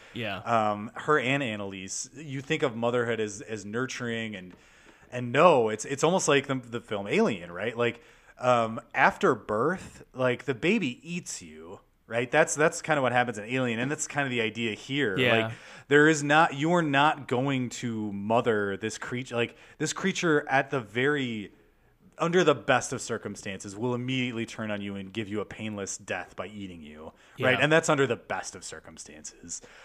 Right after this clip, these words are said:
Speaker 1: Yeah.
Speaker 2: Um, like, this thing that you are giving birth to will drive, will completely break your mind.
Speaker 1: Yeah, right.
Speaker 2: Yeah.
Speaker 1: Um,
Speaker 2: So.
Speaker 1: Wait, I'm just trying, is it Ariana and Elisa? I'm so confused
Speaker 2: Ariana.
Speaker 1: now. <laughs> Yeah.
Speaker 2: Ari-, you're right,
Speaker 1: Maybe it's
Speaker 2: it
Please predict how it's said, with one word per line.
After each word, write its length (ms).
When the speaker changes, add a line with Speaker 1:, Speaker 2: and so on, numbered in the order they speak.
Speaker 1:
Yeah. 320
Speaker 2:
Um, 140
like, 220
this 200
thing 220
that 200
you 140
are 80
giving 240
birth 260
to 160
will 140
drive, 480
will 200
completely 500
break 320
your 100
mind. 440
Speaker 1:
Yeah, 280
right. 280
Speaker 2:
Yeah. 280
Speaker 1:
Um, 260
Speaker 2:
So. 160
Speaker 1:
Wait, 260
I'm 60
just 160
trying, 200
is 120
it 180
Ariana 880
and 120
Elisa? 540
I'm 120
so 220
confused 400
Speaker 2:
Ariana. 180
Speaker 1:
now. 280
<laughs> 40
Yeah. 260
Speaker 2:
Ari-, 200
you're 160
right, 180
Speaker 1:
Maybe 80
it's 80
Speaker 2:
it 60